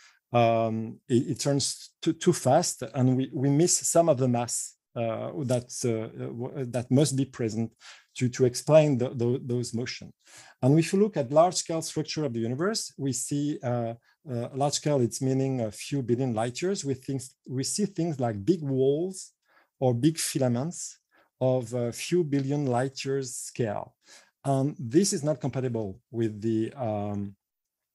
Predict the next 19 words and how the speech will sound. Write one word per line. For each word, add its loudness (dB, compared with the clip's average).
with, 6
with 0
what -4
we 0
know 0
of, -2
uh, -4
of 0
our 0
physics -10
and -4
our 2
understanding, -6
uh, -10
o-, -10
of -12
the, -12
the -10
universe. -12